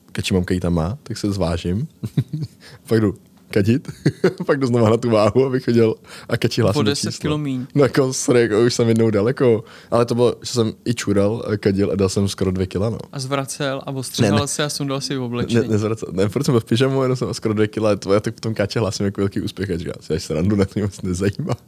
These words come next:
Speaker 2: Žrádlo, přeskočíme kojení, toho jsme s-, tím jsme se tady za-, zapláceli minule už dost, to jsme, toho jsme se přechlastali docela dost. Moje nejoblíbenější jídlo, když jsem byl malinkej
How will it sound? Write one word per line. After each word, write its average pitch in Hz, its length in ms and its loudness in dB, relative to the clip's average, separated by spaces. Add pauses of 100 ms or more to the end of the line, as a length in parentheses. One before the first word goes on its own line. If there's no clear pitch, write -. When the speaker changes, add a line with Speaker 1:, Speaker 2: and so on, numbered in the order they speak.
(240)
Speaker 2:
Žrádlo, 170 480 0
přeskočíme 202 600 -4
kojení, 170 500 -2
toho 151 200 0
jsme 156 200 -2
s-, - 180 -6
tím 160 140 0
jsme 160 140 -4
se - 140 -2
tady 175 260 -2
za-, 156 280 -2 (240)
zapláceli 151 600 -2
minule 156 300 -2
už 175 140 -6
dost, 123 300 -4
to 135 100 -8
jsme, 147 200 -6
toho 147 260 -4
jsme 156 160 -4
se 160 140 -4
přechlastali 151 640 -4
docela 147 340 -4
dost. - 280 -10 (560)
Moje 196 580 2
nejoblíbenější 185 1000 -2
jídlo, 156 160 -2
když 151 120 -2
jsem 165 120 -4
byl 165 100 -2
malinkej 147 540 -4